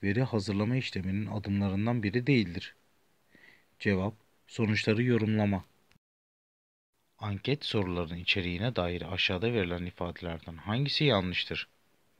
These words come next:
Cevap, soruları yöneltirken sonuca yönelik telkinler verilmelidir. Sözlük anlamı olarak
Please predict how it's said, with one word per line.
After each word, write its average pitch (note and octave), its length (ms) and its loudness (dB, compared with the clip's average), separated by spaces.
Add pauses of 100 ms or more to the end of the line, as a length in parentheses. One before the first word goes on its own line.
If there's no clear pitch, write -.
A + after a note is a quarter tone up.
(760)
Cevap, F#2 400 0 (480)
soruları F#2 480 0
yöneltirken B2 800 0
sonuca F#2 440 -2
yönelik F#2+ 440 -2
telkinler F#2 600 -4
verilmelidir. F2+ 760 -4 (1400)
Sözlük G#2 460 -2
anlamı G2 400 2
olarak F2 280 -2